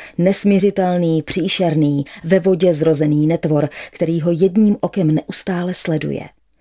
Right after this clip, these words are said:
Dřímal dole v hlubinách, až se konečně vynořil. Představuje si, jak hrudí rozráží vlny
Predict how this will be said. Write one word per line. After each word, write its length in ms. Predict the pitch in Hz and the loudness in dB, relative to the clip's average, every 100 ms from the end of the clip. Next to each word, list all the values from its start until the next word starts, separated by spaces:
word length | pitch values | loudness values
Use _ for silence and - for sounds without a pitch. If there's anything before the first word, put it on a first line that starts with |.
| - - | -20 -8
Dřímal 460 | 151 165 156 147 | -2 0 2 2
dole 220 | 143 143 143 | 2 0 0
v 60 | |
hlubinách, 600 | 165 170 180 175 175 165 - | -2 0 0 0 -2 -4 -6
až 180 | 160 - | -6 -4
se 120 | 170 | -6
konečně 520 | - 180 180 - 170 | -6 -8 -6 -4 -2
vynořil. 480 | 165 143 - 139 143 _ _ - - | -2 -2 -6 -10 -14 _ _ -20 -8
Představuje 600 | - 175 - 175 165 165 | -4 -4 -2 -2 0 0
si, 160 | - 180 | 0 -2
jak 180 | 127 | 0
hrudí 420 | 156 202 190 190 180 | 0 0 0 0 0
rozráží 640 | 180 180 170 170 170 151 | 2 0 0 0 0 0
vlny 320 | 180 180 | 2 2